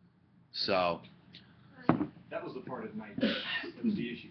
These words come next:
Speaker 2: right?
Speaker 1: Right.
Speaker 2: The Sanhedrin could not meet at night.
Speaker 1: No, they're closed down.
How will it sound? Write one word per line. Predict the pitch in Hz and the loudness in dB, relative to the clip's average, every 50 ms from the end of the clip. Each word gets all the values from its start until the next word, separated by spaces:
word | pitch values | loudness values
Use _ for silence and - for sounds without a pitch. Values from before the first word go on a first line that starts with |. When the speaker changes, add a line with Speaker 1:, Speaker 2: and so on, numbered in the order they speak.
| - - - | -16 -16 -16
Speaker 2:
right? | - - - - - - - | -16 -18 -18 -20 -8 6 10
Speaker 1:
Right. | 127 107 90 - - - - | 10 10 10 8 0 -14 -14
Speaker 2:
The | - | -12
Sanhedrin | - - 131 117 131 147 131 123 117 113 | -10 -8 -8 -6 -6 -8 -8 -8 -10 -12
could | 113 113 | -12 -12
not | 113 104 95 107 | -12 -12 -12 -12
meet | 113 117 - | -12 -12 -12
at | - - | -14 -16
night. | - - - - - - - - - | -18 -20 -20 -20 -20 -20 -12 2 8
Speaker 1:
No, | 135 160 147 - - - - - | 10 10 10 10 6 -4 0 2
they're | 123 120 | 2 8
closed | - 143 139 117 95 | 10 12 12 12 12
down. | 139 143 120 - - | 12 12 12 8 4